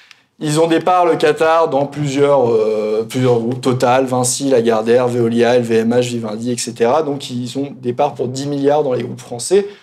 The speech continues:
Après, évidemment, ils sont pas majoritaires, mais si demain,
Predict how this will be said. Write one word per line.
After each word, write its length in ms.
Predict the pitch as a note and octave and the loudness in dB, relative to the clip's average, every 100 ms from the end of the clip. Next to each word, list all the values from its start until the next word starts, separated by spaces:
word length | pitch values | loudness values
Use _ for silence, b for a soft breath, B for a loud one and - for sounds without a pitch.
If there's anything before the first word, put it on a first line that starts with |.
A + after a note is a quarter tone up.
| B B B _ | B B B _
Après, 100 | C3+ | -2
évidemment, 260 | C3 C3+ | 2 0
ils 60 | D3+ | 0
sont 160 | - A#2 | -2 -2
pas 120 | D3 | 0
majoritaires, 580 | D3 C3+ C#3 C#3 G#3+ F#3+ | 0 2 0 2 0 0
mais 120 | C#3 | -2
si 220 | B2 D#3+ | -6 -4
demain, 520 | D#3+ E3+ E3+ E3+ E3+ | -2 0 2 0 -2